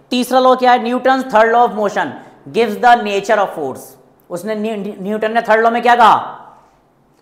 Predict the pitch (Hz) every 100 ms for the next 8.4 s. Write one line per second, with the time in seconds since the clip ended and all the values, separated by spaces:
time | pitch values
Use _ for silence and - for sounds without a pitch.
0 | _ 220 220 220 233 240 240 247 262 254
1 | 233 233 214 214 220 240 233 220 214 214
2 | 208 214 196 190 - 202 135 - - -
3 | _ 247 254 233 233 240 226 233 226 233
4 | 240 220 226 - 180 208 202 226 190 190
5 | 180 - 185 156 156 160 139 - - -
6 | 185 220 214 220 220 202 240 226 202 190
7 | 208 233 220 214 220 202 196 208 202 170
8 | 180 190 185